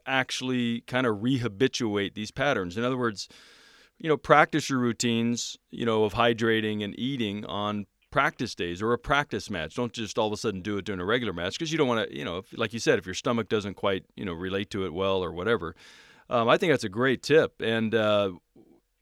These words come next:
what about, um, I'm just gonna kinda throw this in here. What about, this was asked by Chris, who actually coaches on tour with one of the top ten women in the world,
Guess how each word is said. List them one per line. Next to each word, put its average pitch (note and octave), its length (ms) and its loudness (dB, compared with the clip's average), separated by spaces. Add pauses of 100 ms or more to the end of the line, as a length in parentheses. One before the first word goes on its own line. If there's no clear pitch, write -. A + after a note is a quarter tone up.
what D#3+ 220 2
about, G3 420 4
um, A#2 360 4
I'm B2+ 140 0
just B2+ 100 -6
gonna A#2 220 -2 (300)
kinda G#2+ 280 -4 (280)
throw C3 200 0
this C3+ 200 2
in B2 100 2
here. A2+ 140 2
What C3+ 200 4
about, C#3 360 6
this C3 160 -6
was A#2 140 0
asked A#2+ 240 6
by G#2+ 160 2
Chris, C3+ 340 0
who A2+ 120 2
actually A#2 480 2
coaches B2+ 480 0
on G#2+ 160 -2
tour A#2+ 420 -2
with A2 260 -6
one G#2+ 200 -4
of G2 80 -6
the F#2+ 120 -2
top G#2 280 0
ten G2+ 240 -4
women A#2 200 -4
in F#2 120 -8
the E2+ 100 -6
world, F2 340 -8